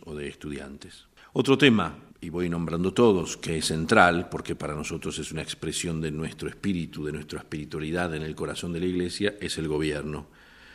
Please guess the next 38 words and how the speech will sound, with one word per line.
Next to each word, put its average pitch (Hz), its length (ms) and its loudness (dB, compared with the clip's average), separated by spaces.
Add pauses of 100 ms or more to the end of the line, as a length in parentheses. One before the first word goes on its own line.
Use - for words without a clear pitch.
(200)
El 110 80 2
gobierno 117 400 10
para 101 160 4
nosotros 107 380 4
no 110 80 10
es 104 100 6
una 95 160 6
ciencia 101 440 6
especial 104 920 2
o 90 60 4
un 90 240 0
misterio 90 480 2
arcano 95 520 2
que 82 140 -6
solo 85 220 -2
algunos 82 400 -2
selectos, 82 540 -6 (220)
selectos 87 500 -4
expertos 85 540 -4
comparten, 101 760 0 (360)
mientras 85 460 -2 (220)
otros 95 360 0
pueden 90 220 -2
ser 85 160 -2
excluidos. 71 680 -8 (580)
El 85 100 -4
gobierno 101 560 6
dominicano 98 600 4
no 127 80 10
es 127 100 8
para 87 200 0
algunos 92 300 4
que - 140 0
legislan 90 680 2
y 92 120 0
otros 87 320 0
que - 80 -4
obedecen. 78 640 -2